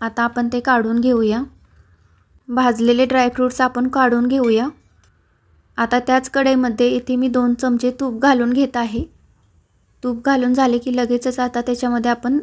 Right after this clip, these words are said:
दोन कप येथे रवा घालून घेत आहे. येथे मी बारीक रवा घेतलेला आहे, याला चिरोटी रवा असेही म्हणतात. कमी गॅसवरती हा रवा आपल्याला छान सतत हलवत अशा प्रकारे भाजून घ्यायचा आहे.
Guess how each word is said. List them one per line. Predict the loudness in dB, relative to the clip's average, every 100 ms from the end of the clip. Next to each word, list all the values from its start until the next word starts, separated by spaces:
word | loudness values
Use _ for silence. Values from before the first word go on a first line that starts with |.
| -4 -12
दोन | -2 0 2
कप | 0 -2 -2
येथे | -2 -2 0
रवा | 2 2 2
घालून | 2 0 0
घेत | 0 0 -2
आहे. | -4 -4 -8 -14 _ _ _
येथे | -2 0 2
मी | 2 2
बारीक | 4 2 0 -2
रवा | 0 0
घेतलेला | 0 -4 -2 -2 -2
आहे, | -4 -6 -10 _ _ _ _ -4
याला | 0 2
चिरोटी | 2 2 2 2 0
रवा | 0 0 -2 -4
असेही | -6 -2 0 0
म्हणतात. | 0 -2 -4 -10 -12 _ _ _ _ _ _ _ _ _ _ _ _ _ _ _ _ -4
कमी | 2 4 4
गॅसवरती | 2 2 0 0 0
हा | 0 2 2
रवा | 2 0
आपल्याला | 0 -2 -2 -2
छान | -4 -4 -4
सतत | -6 -6 -4 -4
हलवत | 0 0 2 0
अशा | -2 -4
प्रकारे | -2 -2 -2 -2
भाजून | 0 0 0 0
घ्यायचा | 0 0 -2 -6
आहे. | -6 -10